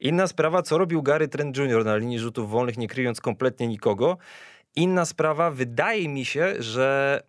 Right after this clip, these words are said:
że jak jest tak mało czasu na oddanie rzutu,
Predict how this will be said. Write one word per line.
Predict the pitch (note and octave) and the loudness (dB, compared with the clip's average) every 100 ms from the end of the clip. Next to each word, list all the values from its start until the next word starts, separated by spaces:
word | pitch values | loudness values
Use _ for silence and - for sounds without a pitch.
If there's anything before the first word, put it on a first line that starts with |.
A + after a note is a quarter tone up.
| _ - | _ -10
że | A#2 B2 | 0 2
jak | C#3+ C#3 | 2 0
jest | D3+ - _ | -6 -8 _
tak | D3+ E3 | -4 0
mało | D#3 D3+ C#3+ | 0 2 2
czasu | D3 D3 D3 | 0 -2 -2
na | C#3 | 0
oddanie | C3 A#2 C3+ C3 A#2 | 0 0 -2 -2 -2
rzutu, | B2+ A2 C3+ | -4 -2 -2